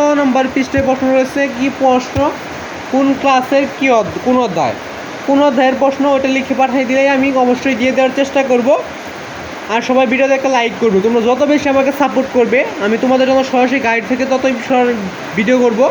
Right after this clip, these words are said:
বা প্রশ্নের জন্য তোমাদের একটা করে ভিডিও করে আমি আপলোড করে দেবো, যত সাপোর্ট করবে। তো সাপোর্ট করতে কী কী লাগে? তো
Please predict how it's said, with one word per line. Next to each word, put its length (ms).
বা 160
প্রশ্নের 400
জন্য 160
তোমাদের 260
একটা 160
করে 200
ভিডিও 220
করে 120
আমি 100
আপলোড 280
করে 200
দেবো, 120
যত 120
সাপোর্ট 300
করবে। 200
তো 40
সাপোর্ট 360
করতে 260
কী 140
কী 140
লাগে? 200
তো 40